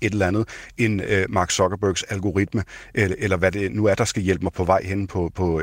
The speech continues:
på, på markedet. Og markedet er alle tiders til noget. Der er også noget, markedet ikke kan få en forretning ud af, og der er vi også nødt til at hjælpe. Øh,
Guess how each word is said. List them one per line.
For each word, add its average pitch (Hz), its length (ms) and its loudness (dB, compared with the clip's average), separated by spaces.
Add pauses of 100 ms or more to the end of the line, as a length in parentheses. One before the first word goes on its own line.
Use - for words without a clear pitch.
(160)
på, 87 140 2
på - 160 -2
markedet. 87 520 0 (280)
Og 117 120 0
markedet 120 360 2
er 101 100 4
alle 123 240 -2
tiders 113 440 -2 (240)
til 104 200 2
noget. 92 440 2 (320)
Der 101 60 4
er 95 40 4
også 107 200 -2
noget, 110 140 -2
markedet 101 400 0
ikke 101 120 -4
kan 110 140 -4
få - 120 -6
en 82 80 -2
forretning 104 480 -2
ud 101 140 0
af, 92 160 2
og 90 80 -14
der 98 60 0
er 104 40 2
vi 127 160 0
også 135 240 0
nødt 82 120 -4
til - 100 -4 (160)
at 87 80 -2
hjælpe. 85 300 -2 (360)
Øh, 87 320 2